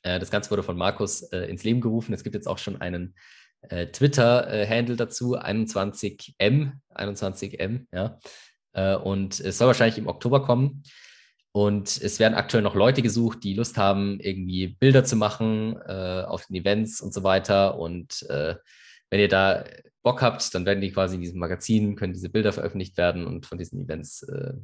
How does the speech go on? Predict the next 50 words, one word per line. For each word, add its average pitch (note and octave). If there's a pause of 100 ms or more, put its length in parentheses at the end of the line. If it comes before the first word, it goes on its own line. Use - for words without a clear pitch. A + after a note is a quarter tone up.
ja, -
wenn -
ihr G1+
da -
euch -
berufen G2 (120)
fühlt, A#2+ (440)
dann F#2
schreibt G2
am F#2
besten F#2+
entweder F#2
diesen F2+
Twitter-Handle G#2
an F#2+
oder F2
schreibt -
den E2+
Markus F2+
an. E2+ (560)
Und - (100)
dann D#2+
suchen E2
wir D2+
noch C#2
Leute, D2+
die D#2+
das, -
äh, -
die -
da F2
Bock -
haben, F2
da D#2+ (140)
was -
uns, -
äh, D2
zu F2
unterstützen, -
den D#2+
Verein -
zu -
unterstützen -
und, -
äh, -
an -
diesem -
Magazin -
zu -
arbeiten. E2